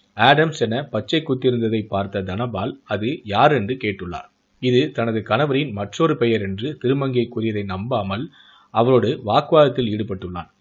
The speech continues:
வாக்குவாதம் முற்றிய திருமங்கையின் கைகளை கட்டியும் வாயில் துணியை வைத்து அடைத்தும் கழுத்தை நெரித்தும் கொலை செய்த தனபால் அவர் ஒப்புக்கொண்டதாக போலீசார் கூறுகிறார்கள்.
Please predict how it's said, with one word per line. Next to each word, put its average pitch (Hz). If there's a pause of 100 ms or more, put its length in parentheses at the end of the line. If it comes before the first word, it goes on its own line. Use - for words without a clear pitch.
(400)
வாக்குவாதம் 123
முற்றிய 110
திருமங்கையின் 123
கைகளை 117
கட்டியும் 98 (480)
வாயில் 135
துணியை 131
வைத்து 107
அடைத்தும் 113
கழுத்தை 143
நெரித்தும் 113
கொலை 123
செய்த 117
தனபால் 101 (300)
அவர் 107
ஒப்புக்கொண்டதாக 104 (140)
போலீசார் 127
கூறுகிறார்கள். 101